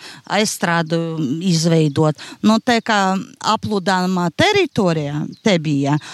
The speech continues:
un tāpēc estrādu uzbūvēja pretīm pagastam, vot tajā pusē. Un te tad pēc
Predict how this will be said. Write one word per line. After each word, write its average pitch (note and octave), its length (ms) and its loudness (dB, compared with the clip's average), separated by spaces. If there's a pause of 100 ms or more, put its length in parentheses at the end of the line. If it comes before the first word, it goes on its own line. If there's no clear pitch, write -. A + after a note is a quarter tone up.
(120)
un F#3 160 2
tāpēc C#4 400 0
estrādu A3+ 560 -2
uzbūvēja G3 560 -2
pretīm G3+ 560 2
pagastam, E3 600 -2
vot D#3 120 -6
tajā F3+ 320 0
pusē. C#3+ 540 -4 (340)
Un F#3+ 380 4
te D#4+ 220 0
tad A3 240 -4
pēc - 260 -4